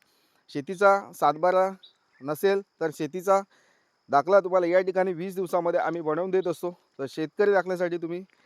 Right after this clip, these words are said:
या ठिकाणी माझ्याशी कॉल करू शकता, WhatsApp मेसेज करू शकता.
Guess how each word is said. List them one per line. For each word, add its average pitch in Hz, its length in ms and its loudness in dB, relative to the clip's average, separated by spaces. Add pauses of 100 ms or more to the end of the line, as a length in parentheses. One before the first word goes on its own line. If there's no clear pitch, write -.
या 139 100 0
ठिकाणी 165 260 -2
माझ्याशी 165 400 -2
कॉल 156 220 2
करू 175 160 -4
शकता, 175 260 -4
WhatsApp 156 360 -8
मेसेज 143 300 -8 (100)
करू 180 140 -4
शकता. 185 280 -8